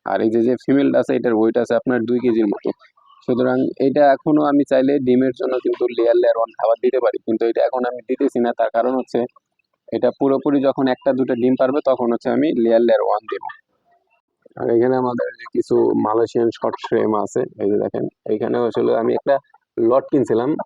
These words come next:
মানে, পাঁচ পিস বাচ্চা কিনছিলাম, ছোট লট। তো এখানে আসলে একটা মাত্র ফিমেল হয়েছে, আর বাকি তিনটাই মেল হয়েছে। এটার সাথে আরেকটা বাচ্চা কিনছিলাম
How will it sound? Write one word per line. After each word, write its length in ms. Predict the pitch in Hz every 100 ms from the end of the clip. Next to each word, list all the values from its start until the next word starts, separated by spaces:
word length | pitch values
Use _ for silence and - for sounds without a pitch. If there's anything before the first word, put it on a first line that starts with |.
| 113
মানে, 360 | 104 104 104 101
পাঁচ 160 | 110 113 -
পিস 140 | 123 117
বাচ্চা 280 | 107 110 127
কিনছিলাম, 420 | 113 110 110 110
ছোট 280 | 113 - 107
লট। 260 | 113 104 117 - -
তো 100 | 113
এখানে 260 | 117 120
আসলে 220 | 113 120 120
একটা 300 | 120 - 127
মাত্র 220 | 120 110
ফিমেল 320 | 113 117 107 107
হয়েছে, 260 | 107 139 175 - _ _ -
আর 120 | 107
বাকি 280 | 113 113 120
তিনটাই 360 | 123 107 117
মেল 260 | 104 98 95
হয়েছে। 300 | 87 - 117
এটার 160 | 135
সাথে 220 | 143 143 139
আরেকটা 320 | 127 135 147
বাচ্চা 240 | 135 -
কিনছিলাম 400 | 123 110 110 117